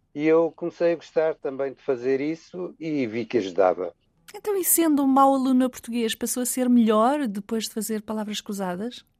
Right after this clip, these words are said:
Speaker 1: Sim, muito melhor. Eh, pronto, estou um bocadinho melhor. <laughs>
Speaker 2: Sim, mas
Speaker 1: Eu costumo dizer que, que sou um bocado disléxico. Eh, não, isso não está diagnosticado, mas sempre tive muitos problemas a, a, a português.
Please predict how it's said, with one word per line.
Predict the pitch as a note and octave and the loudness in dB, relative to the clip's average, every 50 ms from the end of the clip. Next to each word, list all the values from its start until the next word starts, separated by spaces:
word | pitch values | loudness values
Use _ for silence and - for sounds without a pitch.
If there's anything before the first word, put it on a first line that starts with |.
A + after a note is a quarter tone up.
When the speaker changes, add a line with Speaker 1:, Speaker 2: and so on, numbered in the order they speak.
| _ _ - | _ _ -12
Speaker 1:
Sim, | - - - - G#2+ G2+ G2+ G2 | -10 -8 0 2 2 2 2 2
muito | F#2+ F#2+ F#2+ F2+ F2+ F#2 F#2+ F#2 F#2 G2 G2 F2+ - - - | 0 -2 -4 -4 -6 -8 -6 -4 0 0 0 -2 -4 -4 -2
melhor. | A2 G#2+ G#2+ G2 F#2 - _ _ _ _ _ _ _ - | 0 2 4 2 2 0 _ _ _ _ _ _ _ 4
Eh, | G#2 G#2 G#2 G2+ | 4 4 4 2
pronto, | - - A#2+ A2 G#2 | 0 -2 -4 -4 -4
estou | - - D3 E3 | -2 0 0 0
um | F3 | 0
bocadinho | C#3+ - D#3+ C3+ A#2+ A#2+ A2 G2+ | 0 0 0 0 0 -4 -10 -10
melhor. | G2 F#2 F#2 F#2 F2 - - - - - - - | -8 -8 -8 -8 -10 -12 -14 -12 -12 -12 -2 -2
<laughs> | - - - - - - | -2 -2 -2 -4 -8 -6
Speaker 2:
Sim, | - - C4 A#3+ G3+ F3+ | 0 4 4 4 4 2
mas | E3+ F#3+ G#3 | 0 2 4
Speaker 1:
Eu | B2 - | 4 4
costumo | - - D3 C#3 C#3 | 6 4 4 4 4
dizer | B2+ C#3 C3+ A#2+ A#2+ C#3 D3 D3+ C#3+ C#3+ D3+ - _ _ _ _ _ _ _ | 2 0 0 2 4 6 6 8 6 4 0 -4 _ _ _ _ _ _ _
que, | - C3 B2+ C3 A#2 | 2 2 2 2 0
que | - - - | -4 -14 -14
sou | - - D3+ D3 D3 C#3+ C3 B2 B2 A#2 A2 G#2+ A2+ | 0 4 6 6 6 6 4 2 -2 -4 -8 -10 -12
um | A#2+ | -14
bocado | A#2 - - C3+ C3 B2+ A#2+ A2+ G#2+ A2+ A2+ A2 A2+ A2 G2 | -16 -2 2 4 4 4 4 2 0 -2 -2 -2 -2 -2 -6
disléxico. | F#2 - - A#2 A2 A2+ A#2+ A#2 - - D3+ E3 E3 _ - _ _ _ _ _ _ _ _ _ | -8 -4 0 4 6 6 4 4 0 -10 -12 -12 -12 _ -20 _ _ _ _ _ _ _ _ _
Eh, | G#2 A2 A2 | -4 -4 -2
não, | A2 G#2+ G2 G2 G2+ G2+ G2 | 0 0 0 0 0 -2 -4
isso | G2 F#2+ - - | -6 -6 -6 -2
não | A2+ G#2+ | -2 -2
está | F#2+ - - A2+ A2 G#2 G#2 G2+ F#2+ | -2 2 2 4 6 6 6 4 2
diagnosticado, | F#2 G2 G#2+ G#2 F#2 G#2+ G#2+ G2+ - - A#2+ A2+ - B2 A#2+ B2+ C#3 A#2+ A#2+ | 0 -2 -6 -4 -2 -2 -2 -2 -4 -8 -8 -2 2 4 4 4 4 2 -2
mas | B2 A#2 A2+ A2+ A2+ G2+ - - - | -6 -4 -2 -4 -4 -6 -8 -14 -20
sempre | - - - B2 A#2 G#2+ - | -20 -6 0 0 0 0 2
tive | - B2 G#2+ A2 | 0 0 0 2
muitos | B2 A2+ A2 | -2 -2 -2
problemas | - - B2+ A#2+ B2 B2+ B2+ B2+ A#2 G2+ | 0 2 2 4 6 4 4 2 2 0
a, | A2+ | -2
a, | G#2+ - - - A#2+ A#2 A2 G#2 _ - A2+ | -2 -2 -4 -2 0 0 0 -2 _ -6 -6
a | G#2 | -6
português. | - - - - G#2 F2 G2 G2 G#2 A#2+ B2 | -6 -12 -12 -12 -6 -2 0 0 0 0 -2